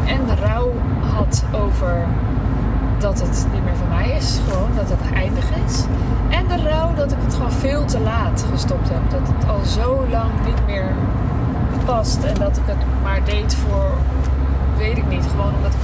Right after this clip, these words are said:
vond dat het moest of zo. Eh, dat voelde best wel pijnlijk. Dus dat kwam er ook allemaal bij. Het was best wel echt een heftige tijd. Nou, ik heb ook nog eens heel veel veranderd, ook in het team. Ik had een vaste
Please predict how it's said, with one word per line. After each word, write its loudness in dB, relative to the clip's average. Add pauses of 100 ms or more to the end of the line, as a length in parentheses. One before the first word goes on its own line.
vond 0
dat 0
het 0
moest 0
of 0
zo. 0 (1040)
Eh, 0 (240)
dat 0
voelde 0
best 0
wel 0
pijnlijk. 0 (540)
Dus -2
dat 0
kwam 0
er 0
ook -2
allemaal 0
bij. 0
Het -2
was 0
best -2
wel 0 (100)
echt 0 (120)
een 0 (220)
heftige 0
tijd. 0 (1000)
Nou, 0 (480)
ik -2
heb 0 (120)
ook 0
nog -2 (100)
eens 0
heel 0
veel -2
veranderd, 0 (120)
ook 0
in 0
het 0
team. 0 (1080)
Ik -2
had -2
een 0
vaste -2